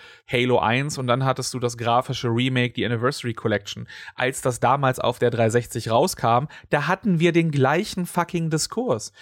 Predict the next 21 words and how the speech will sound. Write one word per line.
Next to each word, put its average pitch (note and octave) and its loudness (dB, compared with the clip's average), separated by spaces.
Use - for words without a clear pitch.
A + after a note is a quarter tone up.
Auch C#3 -2
da F3 2
ging F3 2
es D#3+ 0
darum, C#3 0
oh D3+ 4
ja, D3+ 4
das C3+ -2
ist C3+ -2
endlich, D3+ 0
guck E3 0
mal, D3 4
wie C3 -4
krass - -4
geil D3 2
das C#3+ 0
aussieht, C#3 0
neue C#3 2
Xbox C#3 -2
dreihundertsechzig C3 0
Grafik. C3+ 0